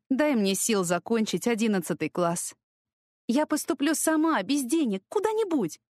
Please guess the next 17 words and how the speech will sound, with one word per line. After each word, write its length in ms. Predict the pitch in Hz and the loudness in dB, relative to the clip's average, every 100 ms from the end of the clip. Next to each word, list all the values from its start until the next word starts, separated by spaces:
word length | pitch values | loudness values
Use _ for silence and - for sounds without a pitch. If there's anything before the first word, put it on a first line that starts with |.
| _ _ | _ _
Ну 160 | - 370 | -2 0
и 40 | |
что, 260 | - - 339 | 0 0 0
что 180 | - 269 | 0 0
у 40 | |
меня 180 | 247 226 | 2 0
тройки? 520 | 226 262 226 - 190 - _ _ _ _ _ - | 0 0 0 -4 -6 -8 _ _ _ _ _ -2
Я 220 | 247 254 | 0 2
уеду, 440 | 254 220 269 202 | 0 0 0 2
наконец-то, 680 | 185 175 202 196 - - 190 - | 0 0 0 0 -2 -4 -4 -2
из 140 | 262 254 | 0 0
этого 280 | 233 220 | 0 -2
душного 600 | 208 175 269 294 - 185 190 | -2 -2 0 0 0 0 2
и 60 | |
захламлённого 800 | 196 208 226 220 247 233 202 185 | 0 0 0 2 0 0 0 0
туристами 520 | 185 202 208 - 170 | 0 0 0 -2 -2
города 480 | 185 226 269 226 226 | 0 0 0 0 -2